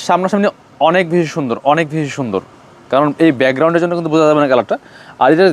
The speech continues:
গ্লেজটা দেখেন কি সুন্দর একটা গ্লেজ আছে সুতার মধ্যে, এত সুন্দর একটা ড্রেস হোয়াইট। যারা হোয়াইট লাভার আছেন মিস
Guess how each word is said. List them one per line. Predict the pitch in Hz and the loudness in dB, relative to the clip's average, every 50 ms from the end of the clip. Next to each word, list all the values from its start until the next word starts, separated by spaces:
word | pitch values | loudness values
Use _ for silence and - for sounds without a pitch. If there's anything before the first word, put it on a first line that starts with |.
| 120 - - | 0 -2 2
গ্লেজটা | 143 156 175 175 - 196 160 | 4 4 4 4 2 2 2
দেখেন | 147 147 123 120 | 2 0 -2 -8
কি | 147 - - | -10 -12 -8
সুন্দর | - 202 202 196 208 208 180 151 | -8 -8 -6 -2 0 0 0 0
একটা | - 160 135 117 113 | 0 -2 -4 -4 0
গ্লেজ | 120 131 135 135 147 | 2 2 2 2 0
আছে | 123 - 110 - | -2 -4 -6 -8
সুতার | - - 139 131 120 110 | -2 -2 0 0 0 -4
মধ্যে, | 90 - 101 95 - - - - - - - - - - 127 | -4 -6 -10 -10 -10 -14 -20 -20 -20 -20 -20 -18 -6 -4 -4
এত | - - 170 165 - - | -2 0 -2 -2 -2 0
সুন্দর | 185 180 185 180 185 185 160 | -2 -2 0 2 2 2 2
একটা | - - 156 139 107 | 2 0 -2 -2 0
ড্রেস | 123 131 120 - - - - | 2 2 2 0 -2 -4 0
হোয়াইট। | 131 131 120 - _ - - _ _ - - - - _ - - | 2 2 2 0 _ -10 -20 _ _ -20 -20 -20 -20 _ -4 0
যারা | 131 147 147 135 | 2 2 2 4
হোয়াইট | 139 147 165 - 165 | 4 2 2 2 2
লাভার | 175 170 175 170 160 | 2 4 4 2 2
আছেন | 190 175 147 147 | 0 -2 -4 -4
মিস | 143 | -4